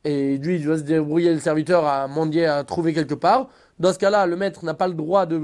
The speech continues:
de lui enlever son, de dire que, qu'il va travailler ce serviteur-là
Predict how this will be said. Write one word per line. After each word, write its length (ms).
de 180
lui 180
enlever 420
son, 460
de 160
dire 240
que, 240
qu'il 240
va 100
travailler 380
ce 100
serviteur-là 600